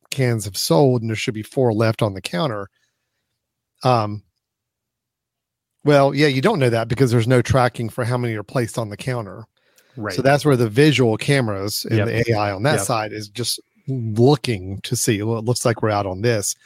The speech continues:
Speaker 1: Notify the back room, and they
Speaker 2: Yeah.
Speaker 1: need to stock more of the potato soup. I, I get it. And again,
Speaker 2: Yeah.
Speaker 1: I'm sure there's a truly magical, logical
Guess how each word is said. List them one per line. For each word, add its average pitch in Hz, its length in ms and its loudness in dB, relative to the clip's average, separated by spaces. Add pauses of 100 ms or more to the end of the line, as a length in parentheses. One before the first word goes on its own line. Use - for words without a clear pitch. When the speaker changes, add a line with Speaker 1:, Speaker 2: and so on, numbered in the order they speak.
(400)
Speaker 1:
Notify 131 460 2
the 113 80 2
back 113 300 0
room, 120 360 4
and 107 140 -10
they 110 60 -2
Speaker 2:
Yeah. 107 80 -2
Speaker 1:
need 110 140 -6
to 101 60 -16
stock - 400 -8
more 98 420 -6
of 101 140 -12
the 98 80 -18
potato 98 320 -10
soup. 135 340 -6 (520)
I, - 180 2
I 175 80 4
get 156 200 4
it. 113 100 0
And 147 140 4
again, 143 260 0
Speaker 2:
Yeah. 110 100 2
Speaker 1:
I'm 139 80 -2
sure 156 260 -4
there's 135 260 0
a 123 120 -2 (120)
truly 143 540 4
magical, 120 580 0
logical 113 640 -4